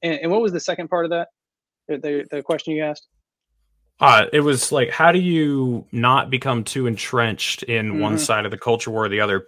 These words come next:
Speaker 2: but you still rem-, you still remain relevant enough? Because sometimes, like, you just frankly are on one side of part of the culture war if you're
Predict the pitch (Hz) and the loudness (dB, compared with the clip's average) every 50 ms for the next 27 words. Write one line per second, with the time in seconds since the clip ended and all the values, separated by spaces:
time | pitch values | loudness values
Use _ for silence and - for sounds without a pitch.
0 | _ - 127 123 113 104 98 - - _ _ - - _ _ _ - 110 - - | _ 0 2 4 4 2 2 -4 -12 _ _ -20 -20 _ _ _ -10 -10 -6 -2
1 | 139 131 117 120 113 110 110 - - _ _ 131 113 - - 165 156 139 131 127 | -2 0 0 0 0 0 -2 -4 -8 _ _ -10 -8 -4 0 2 2 4 4 2
2 | 123 117 113 107 104 101 104 110 117 113 104 98 101 92 85 92 90 92 87 87 | 0 -2 -2 -4 -6 -2 0 0 0 0 -2 -4 -6 -6 -6 -6 -6 -4 -4 -4
3 | 82 - - 107 98 - 107 98 95 90 90 87 - - - _ _ _ _ - | -6 -6 -10 -12 -8 -4 -2 -2 -2 -2 -4 -6 -10 -12 -12 _ _ _ _ -2
4 | 165 165 160 - 180 170 151 143 139 131 123 - 131 127 117 110 - - - _ | 0 0 2 4 6 6 6 6 4 0 -2 -2 0 0 0 0 -2 -6 -14 _
5 | _ _ _ - _ _ _ _ _ _ _ _ _ _ 104 107 113 110 123 120 | _ _ _ -20 _ _ _ _ _ _ _ _ _ _ -8 -8 -6 -4 -4 -6
6 | - - - - 127 123 117 123 120 98 - 107 110 117 110 104 104 101 98 104 | -6 -6 -2 0 0 0 2 2 2 2 4 4 4 4 2 2 0 -4 -6 -6
7 | 107 101 98 - - 107 98 98 98 98 95 90 - - _ _ - 120 117 110 | -6 -8 -8 -4 -2 0 0 0 0 -2 -4 -4 -10 -18 _ _ -2 -2 -2 0
8 | 104 101 95 - 104 101 101 - 98 95 92 90 90 87 87 87 87 101 95 - | -2 -4 -4 -4 -6 -6 -6 -6 -6 -6 -4 -4 -4 -2 -2 -2 -4 -4 -6 -4
9 | 110 101 92 92 90 90 90 95 | -4 -2 -2 -2 -2 -4 -6 -10